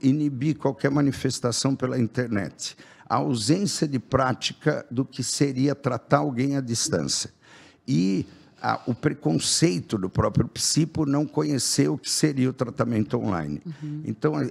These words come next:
Speaker 1: esse segundo fator, a ausência de rede, de apoio,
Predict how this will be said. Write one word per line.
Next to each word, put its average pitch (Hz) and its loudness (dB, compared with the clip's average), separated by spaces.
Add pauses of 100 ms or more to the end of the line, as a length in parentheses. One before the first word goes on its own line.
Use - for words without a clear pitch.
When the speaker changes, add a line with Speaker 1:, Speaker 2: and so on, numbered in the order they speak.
Speaker 1:
esse - -2
segundo 165 2
fator, 127 0
a 117 0
ausência 127 0
de 107 -2
rede, 98 0
de 101 -2
apoio, 104 0